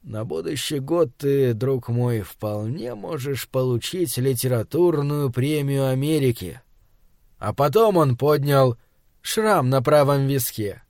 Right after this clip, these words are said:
«Но это ничего. А вот ваши ноги. Уже темнело, но я даже не наклоняясь увидела, что ваши ноги не». Трубку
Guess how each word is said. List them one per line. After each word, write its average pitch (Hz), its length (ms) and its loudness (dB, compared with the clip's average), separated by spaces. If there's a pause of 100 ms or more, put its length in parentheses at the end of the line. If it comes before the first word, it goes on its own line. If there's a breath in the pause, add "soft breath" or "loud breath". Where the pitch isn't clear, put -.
(100)
«Но 240 140 0
это 165 240 4
ничего. 123 600 -2 (260 loud breath)
А 139 160 2
вот 139 200 2
ваши 131 340 0
ноги. 127 480 -2 (720 loud breath)
Уже 190 240 6
темнело, 202 540 4
но 196 100 4
я 185 220 4
даже 185 360 4
не 196 160 2
наклоняясь 196 880 4
увидела, 170 500 4
что 165 220 0
ваши 151 340 4
ноги 175 360 2
не». 151 400 2 (480 soft breath)
Трубку 151 640 4